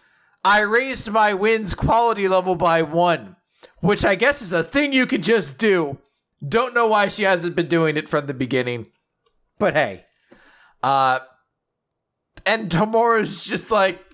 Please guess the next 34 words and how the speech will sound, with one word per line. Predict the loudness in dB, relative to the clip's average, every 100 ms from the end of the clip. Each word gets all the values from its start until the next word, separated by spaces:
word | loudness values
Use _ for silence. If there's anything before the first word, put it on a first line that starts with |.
| -12 -2
"I | 0 0
guess | -2 -6 -4
I'll | 0 0 -2 -10 -20 -20 -18
do | -10 -4 -2
the | -2
<laughs> |
same." | -2 -8 -4 -6 -4 -6 -4 -4 -6 -8 -20 -14 -2
I | 0
don't | 2
know. | 0
She | -4 -4
just | -4 0
basically | 0 0 -2 0 0
is | 2 2
like, | 0 2
"All | 2 2
right, | 0 -6 -2
I'll | -2
create | -2 -2 -2 0
my | 0 2
own | 2 0
wind," | 0 -2 -4 -14 _ _ _ _ _ _ _ _ _ _ _
and | -4 -4 -8 -18 _ _ _ _ _ -2
does | 0 0
it. | -2 -2
I | -2
forget | -2 -2 0
how | 0
meaningless | -2 -2 0 0 0 -2 -2
this | -4 -6
exchange | -6 -6 -6 -6 -6 -10
is. | -8 -8 -8 -10 -12 -14 _ _ _ _ _ _ _ _
I | -4
guess, | 0 0 0 -4 -12 -16 -18